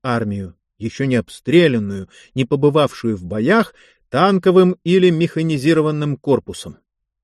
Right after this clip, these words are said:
Генерал-майор Яценко опасливо посмотрел на него, и Бессонов про себя отметил, что начальник штаба, его он пока мало знал,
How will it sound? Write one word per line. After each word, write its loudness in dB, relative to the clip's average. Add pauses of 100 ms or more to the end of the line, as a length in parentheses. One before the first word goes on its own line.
(140)
Генерал-майор 2
Яценко 0 (260)
опасливо 0
посмотрел 2
на -2
него, -10 (260)
и -14
Бессонов -4 (260)
про -12
себя 0
отметил, -2
что -8
начальник -2
штаба, -2 (400)
его -2
он 0
пока -2
мало 0
знал, -8